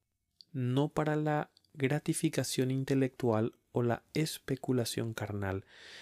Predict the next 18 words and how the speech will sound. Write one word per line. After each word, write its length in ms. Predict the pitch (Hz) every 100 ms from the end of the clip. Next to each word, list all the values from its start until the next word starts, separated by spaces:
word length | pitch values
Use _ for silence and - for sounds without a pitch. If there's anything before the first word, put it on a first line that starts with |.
| -
sino 360 | - 135 131
para 280 | 131 131 131
prepararnos 960 | - 135 - 117 117 127 123 110 110 -
para 380 | 117 113 110 - _
toda 460 | 139 139 143 143 143
buena 500 | 135 123 120 117 113
obra 420 | 120 110 101 95 _ _ _ _ _ _ _ -
y 80 | 135
para 240 | 110 110
enseñarnos, 1000 | 117 - 120 117 127 135 139 139 135 - _ _ _ _ _ _ -
corregirnos, 1040 | 135 135 110 123 120 127 123 123 - - _ - - _ -
instruirnos. 1200 | 135 143 - - 104 90 85 - 95 101 - - _ _ _ _ _ _ _ _ _ _ - _ _
Vamos 540 | 139 151 180 180 -
a 200 | 151 147 -
esforzarnos 920 | 180 - 139 120 - 123 127 127 -
en 120 | 131
ampliar 420 | 123 123 117 113 -
esto 480 | 135 135 - 156